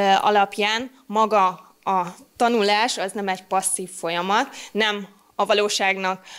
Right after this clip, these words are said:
ö, egy objektív leképezése, hanem jelentés tulajdonítással köthető össze, tehát aktívan, ö, részt vesz a tanuló benne. Így a transformatív tanulási modellhez kapcsolódóan,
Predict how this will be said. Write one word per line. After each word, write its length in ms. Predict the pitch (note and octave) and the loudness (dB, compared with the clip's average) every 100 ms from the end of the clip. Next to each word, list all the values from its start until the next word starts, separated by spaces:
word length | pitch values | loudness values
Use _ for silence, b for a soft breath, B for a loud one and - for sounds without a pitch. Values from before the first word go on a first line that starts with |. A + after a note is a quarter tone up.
| B | B
ö, 60 | F3+ F3+ F3+ | -2 0 -2
egy 320 | - F3 E3+ - - | -2 -4 -6 -16 -6
objektív 560 | G#3+ G#3 G3 G3 G#3 F#3 | -2 2 0 0 -8 -2
leképezése, 1080 | G#3 G#3 G3 F#3 F#3 F3+ F3 - G#3+ C4 - | -2 -2 -6 -6 -8 -6 -8 -8 -6 -8 -8
hanem 420 | - G#3+ G3+ G#3 G3 - | -6 -2 0 -2 -8 -2
jelentés 600 | A3+ G3 F#3 F#3+ F#3+ - | 0 2 -2 -4 -6 -4
tulajdonítással 1080 | G#3 F#3+ F3+ F3 F3 F#3 F#3 F#3 - F3+ | 0 2 2 -2 -6 -4 -4 -2 -2 -4
köthető 500 | - F#3+ F#3 F#3+ E3+ | -2 -4 -2 -4 -2
össze, 440 | - A#3 - B3+ A3+ B B - | 2 2 2 2 0 B B 0
tehát 220 | D4 C4+ | 2 2
aktívan, 720 | - A3 - G#3 F#3 F#3 F#3 B B B | 0 0 -2 -2 0 0 -2 B B B
ö, 220 | F#3+ F3+ | -2 0
részt 320 | F#3 G3 F#3 - | 2 2 0 0
vesz 220 | F#3 F#3 | -2 0
a 120 | F#3+ | -2
tanuló 440 | F#3+ F#3 F3 E3+ | -2 -2 0 -2
benne. 440 | D#3+ E3 B2 - E3 - B B B B _ - | 0 -2 -2 -4 -8 -10 B B B B _ -20
Így 220 | - A#3+ C4+ | -4 2 2
a 80 | |
transformatív 720 | D4 D#4 F4+ C#4+ G#3 G3+ G3 G3+ | 2 0 0 0 0 0 -2 -2
tanulási 720 | B3+ A#3+ F#3+ G3 - G3 F#3 B B | 0 2 0 0 -2 -4 -8 B B
modellhez 760 | A3+ A3 G#3 F#3+ F#3+ F#3+ F#3+ - B B _ | -2 0 2 0 -2 -4 -2 -4 B B _
kapcsolódóan, 1000 | A3+ G#3 - F#3+ F#3 F3 F#3+ G3 B3+ | -4 -2 -4 -4 -2 -4 -4 -4 -6